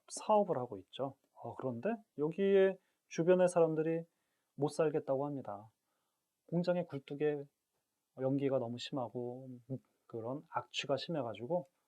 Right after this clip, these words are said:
어, 항의를 많이 합니다. "내 땅을 사가라, 보상을 해줘라." 그래서 주변에 이 토지를 어쩔 수 없이 구입을 하게 되죠. 어쩔 수 없이 구입한 토지이므로 여기다가 뭘 하려고 한 토지가 아니죠.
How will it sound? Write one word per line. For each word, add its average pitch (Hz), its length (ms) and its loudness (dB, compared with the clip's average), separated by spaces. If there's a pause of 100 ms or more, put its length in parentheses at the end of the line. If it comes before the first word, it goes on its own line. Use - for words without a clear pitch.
(220)
어, 120 360 -8 (220)
항의를 240 420 4
많이 120 200 -4
합니다. 117 420 -10 (580)
"내 131 220 0
땅을 196 400 2
사가라, 175 500 0 (540)
보상을 160 340 2
해줘라." 135 300 -2 (200)
그래서 160 480 6 (180)
주변에 220 420 4
이 190 220 4
토지를 196 600 2 (360)
어쩔 165 300 4
수 180 140 2
없이 170 340 2 (140)
구입을 165 340 2
하게 117 180 0
되죠. 117 360 -2 (1300)
어쩔 226 380 2
수 254 180 0
없이 233 280 0
구입한 165 420 -4
토지이므로 135 720 -4
여기다가 139 420 0
뭘 131 240 -2 (680)
하려고 165 260 -2
한 175 200 -6
토지가 156 320 -8
아니죠. 113 440 -8